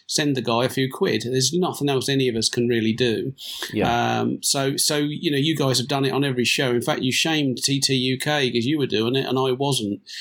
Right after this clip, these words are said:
Speaker 1: uh, although it felt kinda weird to do it anyway. But i-, if, if you, I mean, it's very simple. It, Nick's got a PayPal account. Um,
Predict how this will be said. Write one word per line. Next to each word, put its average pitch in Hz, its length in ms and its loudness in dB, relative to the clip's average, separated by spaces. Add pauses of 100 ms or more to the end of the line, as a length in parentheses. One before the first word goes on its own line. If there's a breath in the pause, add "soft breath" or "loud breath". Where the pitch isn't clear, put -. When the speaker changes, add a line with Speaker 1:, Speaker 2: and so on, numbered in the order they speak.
(200 loud breath)
Speaker 1:
uh, 110 260 0
although 120 240 0
it 117 120 -4
felt - 260 -2
kinda 113 220 2
weird 113 300 2
to 113 80 -2
do 113 180 2
it 107 60 2
anyway. 113 520 0 (240 loud breath)
But 135 200 0
i-, 147 220 -2
if, - 320 -2
if 139 160 0
you, 180 220 0
I 165 80 0
mean, 170 60 -2
it's 170 120 -2
very 190 220 0
simple. 139 640 0
It, 143 200 -2
Nick's - 280 0
got 170 160 -2
a 143 60 -6
PayPal 127 440 0
account. 117 440 -2 (580)
Um, 110 420 0